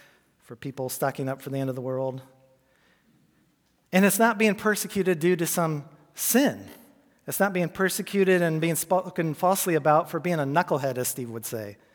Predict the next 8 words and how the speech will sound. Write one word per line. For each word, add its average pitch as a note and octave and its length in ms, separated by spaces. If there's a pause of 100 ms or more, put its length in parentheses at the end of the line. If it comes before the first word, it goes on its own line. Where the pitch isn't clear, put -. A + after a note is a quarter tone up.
(680)
Let's A3 180
not F#3 340
do G3 180
stuff F3 360
that E3 180
provokes D3+ 520
people C#3 580 (320)
unnecessarily. D3+ 880